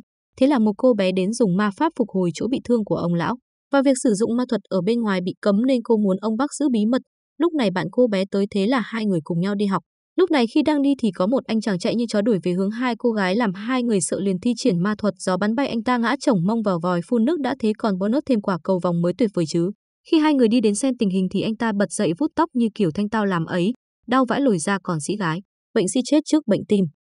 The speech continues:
Hai cô bé đến trước mặt thành tâm xin lỗi thì anh ta vẫn kiểu "Thanh tao giả vờ" này nọ. Đột nhiên anh nhìn thẳng vào cô gái tóc vàng trước mặt rồi sờ soạng nhìn nhòm các kiểu. Thấy vậy cô bạn liền cho anh tập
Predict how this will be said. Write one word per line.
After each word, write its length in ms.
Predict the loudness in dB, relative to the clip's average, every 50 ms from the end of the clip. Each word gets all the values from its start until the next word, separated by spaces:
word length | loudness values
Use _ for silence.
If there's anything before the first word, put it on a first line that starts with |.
| _ _ _ _ _
Hai 160 | -2 -2 2
cô 120 | 4 4 4
bé 140 | 4 4
đến 160 | 4 2 2 2
trước 200 | 2 0 2 2
mặt 100 | 0 0
thành 160 | 0 -2 -2 0
tâm 160 | 0 -2 0
xin 160 | 0 -2 0
lỗi 180 | 0 0 0 0 0
thì 80 | 0 0
anh 140 | 0 -2 -2
ta 180 | -2 -2 -2 0 0
vẫn 100 | 0 0 2
kiểu 140 | 2 2 2 2
"Thanh 160 | 0 -2 -2
tao 220 | 0 0 0 0 0
giả 160 | -2 -4 -2 0
vờ" 120 | 0 0
này 160 | 0 0 0
nọ. 180 | 0 0 -2 -4 -6 _ _ _ _ _
Đột 160 | 2 2 4
nhiên 180 | 4 2 2 2
anh 160 | 2 0 2
nhìn 140 | 2 2 2 2
thẳng 120 | 0 -2 -2 -2 -2
vào 100 | -4 -4
cô 120 | -4 -4
gái 200 | -2 -2 -2 0 -2
tóc 120 | -2 -4 -4 _ 0
vàng 240 | 0 2 2 0 0
trước 180 | -2 -2 0
mặt 140 | 0 -2 -2 -2
rồi 220 | 0 0 0 0
sờ 140 | 0 -2 -4 -4 -2
soạng 140 | -4 -4 -2 -2 -2
nhìn 180 | 0 0 0
nhòm 180 | 0 0 0 -2 -2
các 140 | -4 -6 -2
kiểu. 160 | 2 0 0 0 -2 _ _ _ _ _ _ 0
Thấy 140 | 2 2 4
vậy 180 | 4 2 0 2
cô 160 | 4 4 4
bạn 240 | 4 2 0 0 2
liền 160 | 2 2 0
cho 120 | 0 -2 -2
anh 220 | -2 -2 -4 -2
tập 140 | -2 -2